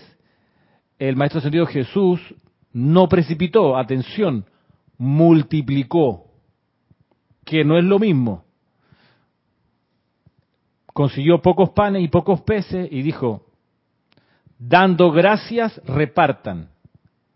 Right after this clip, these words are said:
No, no, no hizo precipitación, no trajo desde lo universal, no, no, no. Lo que había lo multiplicó. Y eso con, con la llama de la resurrección, por ejemplo,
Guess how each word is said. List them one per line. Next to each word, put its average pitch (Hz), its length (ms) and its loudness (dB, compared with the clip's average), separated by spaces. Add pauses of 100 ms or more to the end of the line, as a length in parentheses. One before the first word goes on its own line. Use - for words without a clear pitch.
(460)
No, 143 380 0
no, 151 220 0
no 160 120 0
hizo 185 200 0
precipitación, 135 800 -4 (880)
no 139 160 0
trajo 196 400 2
desde 170 240 6
lo 165 100 4
universal, 139 880 -2
no, 143 240 -2
no, 160 100 2
no. 131 240 -2 (320)
Lo 135 160 0
que 143 100 2
había 214 280 4
lo 180 120 4
multiplicó. 139 840 -2 (300)
Y 135 100 -2
eso 190 380 -2 (320)
con, 165 480 0
con 156 300 0
la 143 140 2
llama 147 240 -2
de 151 60 -2
la 131 80 -2
resurrección, 117 720 -8 (120)
por 113 120 -10
ejemplo, 120 440 -10